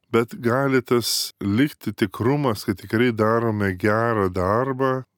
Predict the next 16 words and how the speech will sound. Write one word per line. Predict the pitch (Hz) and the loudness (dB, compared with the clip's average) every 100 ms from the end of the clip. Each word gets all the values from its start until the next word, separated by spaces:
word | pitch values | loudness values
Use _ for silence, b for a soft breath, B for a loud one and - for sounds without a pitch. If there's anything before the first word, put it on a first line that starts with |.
| _ | _
patvirtinimas | 101 87 101 123 139 135 127 123 110 113 | -4 -2 0 2 0 -4 -2 -2 -2 0
Dvasios, | 113 127 127 - 117 - b b b b b b b b _ | 0 0 -2 -4 -4 -4 b b b b b b b b _
bet, | 98 98 110 107 98 - | -12 0 2 2 0 0
e, | 101 98 95 | 2 4 2
jausti | 95 95 107 131 147 - 117 | -2 0 0 0 -2 -2 -2
ir | 101 | 0
tokį | 117 110 - | -2 -4 -6
sumišimą, | - - 107 104 90 - - 123 120 95 87 b b b b b b b - | -8 -6 -4 -4 -4 -4 -2 -2 0 -2 -4 b b b b b b b -6
nes | 104 104 101 | -2 -2 -2
dėl | 101 101 95 | 0 0 0
sunkių, | - 107 95 - 120 139 147 147 139 b b b - | -4 -4 -6 -2 0 0 0 -6 -10 b b b -6
neišsprendžiamų | 104 104 92 - 107 117 127 120 117 110 101 | 0 0 0 -2 2 2 0 -2 -2 -2 0
dalykų | 98 101 117 113 - 107 98 b b b b b - | 0 2 -2 0 0 0 0 b b b b b -6
melstis, | 98 104 127 131 - 117 | 0 0 0 -4 -4 -4
tai | - 107 101 98 | -2 0 2 2
yra | 104 | 2